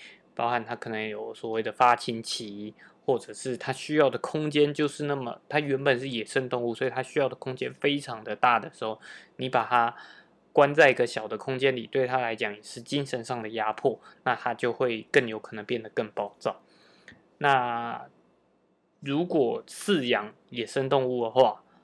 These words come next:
最高可以罚到三十万。这个部分呢，不管是保育类，保育类野生动物当然会更加严格，可能，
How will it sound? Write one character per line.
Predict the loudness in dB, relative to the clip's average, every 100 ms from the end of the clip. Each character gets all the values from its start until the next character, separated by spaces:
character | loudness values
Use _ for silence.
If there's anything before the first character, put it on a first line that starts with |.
| _ _ _ 2
最 | 4 4
高 | 2 2 0 -4 _ _
可 | -8 -4 -2 -2
以 | -4 -10 _ -6
罚 | -4 -2
到 | 2 2 2
三 | -6 -4 -4
十 | -8 -12 -6
万。 | -6 -8 _ _ _ _ _ _ _
这 | 0 2
个 | 2
部 | 0
分 | 4 4 4
呢， | -2
不 | -2
管 | -2 -4
是 | -6 -6 -6 -6 -12 _ -14 -4
保 | -2
育 | 2 4
类， | 4 2 -4 4
保 | 6
育 | 8
类 | 6 4
野 |
生 | 0 0
动 | 2 2
物 |
当 | 2 0
然 |
会 | -2 -2
更 | -2
加 | 0 -2
严 | -4 -10 -12
格， | -12 -12
可 | -14 -14
能， | -12